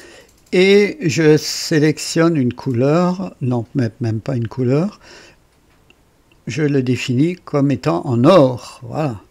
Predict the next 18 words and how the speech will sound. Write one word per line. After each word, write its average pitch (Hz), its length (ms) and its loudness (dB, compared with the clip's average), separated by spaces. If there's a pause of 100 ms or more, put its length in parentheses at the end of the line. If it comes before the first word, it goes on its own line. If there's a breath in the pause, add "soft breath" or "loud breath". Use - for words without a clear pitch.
(460 soft breath)
Je 139 140 -8
vais 110 160 -4
regarder 107 440 -6
ça 233 400 0 (560)
pour 113 140 -8
voir 135 360 -2
là, 123 220 -2 (680 soft breath)
si - 380 -6
on 156 160 4
voit 151 160 4
un 147 140 4
raccord 131 560 0
quelque 143 200 -6
part, 165 300 -4
mais 113 140 -4
rien 123 260 0
du 196 140 -2
tout 302 240 -4